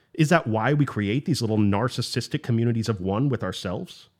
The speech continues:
You know, at the end of reading Byung-Chul Han, if you were expecting some sort of solution from him for how we're gonna alter the society people are raised in, you know, change their values, when you're told by him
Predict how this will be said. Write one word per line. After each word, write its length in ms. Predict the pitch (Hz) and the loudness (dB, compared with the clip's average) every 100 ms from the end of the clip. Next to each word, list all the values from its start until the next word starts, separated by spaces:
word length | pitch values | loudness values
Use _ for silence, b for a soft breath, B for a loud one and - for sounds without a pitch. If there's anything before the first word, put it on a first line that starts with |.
| _ _ _ _ - | _ _ _ _ 2
You 80 | |
know, 80 | 196 | 2
at 80 | 202 | 4
the 140 | 190 180 | 0 2
end 280 | 220 226 | 2 4
of 120 | 151 104 | 2 2
reading 340 | 95 80 82 | -2 -2 -6
Byung-Chul 460 | 90 87 - 90 73 | -6 -6 -6 -6 -6
Han, 260 | 76 64 85 | -8 -12 -2
if 100 | 151 | 0
you 60 | |
were 80 | 147 | 0
expecting 480 | - - 226 226 202 | -2 0 0 2 0
some 240 | - 175 | 0 0
sort 180 | - 160 | 2 0
of 80 | 143 | 0
solution 540 | - 127 123 139 117 | -2 2 2 2 0
from 180 | - 73 | -2 -8
him 200 | 65 - | -12 -8
for 100 | - | -4
how 160 | - 131 | 0 0
we're 80 | 135 | 2
gonna 220 | 123 - | 0 -2
alter 320 | 131 151 - 143 | -2 0 0 0
the 120 | 139 | 0
society 480 | 120 - 120 123 113 | -4 -4 -4 -2 -2
people 320 | - 117 104 | -2 -4 -2
are 80 | 98 | -2
raised 340 | 110 123 - | -2 -2 -4
in, 160 | 80 - | -12 -14
you 80 | |
know, 120 | 82 - B - | -18 -18 B -8
change 400 | - 139 151 117 | -2 4 4 4
their 100 | 120 | 0
values, 640 | 104 135 143 78 - - - _ - | 0 -2 -4 -6 -14 -20 -20 _ 2
when 220 | 240 262 | 2 4
you're 120 | 214 | -2
told 400 | - - 147 143 | -2 -2 0 0
by 160 | 104 78 | -2 -6
him 260 | 76 - | -12 -20